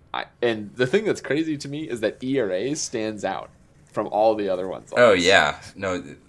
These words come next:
Speaker 1: E R A is, this just tells you E R A is a bad stat. <laughs>
Speaker 2: Oh, yeah, and it, it doesn't, it only correlates to the statistics that are trying to, uh, improve on E R A.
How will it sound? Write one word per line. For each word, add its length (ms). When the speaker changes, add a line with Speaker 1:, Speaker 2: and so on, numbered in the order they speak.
Speaker 1:
E 160
R 140
A 60
is, 280
this 140
just 160
tells 200
you 160
E 100
R 120
A 40
is 140
a 80
bad 640
stat. 420
<laughs> 60
Speaker 2:
Oh, 120
yeah, 440
and 340
it, 200
it 180
doesn't, 500
it 140
only 340
correlates 600
to 520
the 420
statistics 960
that 380
are 140
trying 560
to, 460
uh, 180
improve 520
on 260
E 140
R 180
A. 220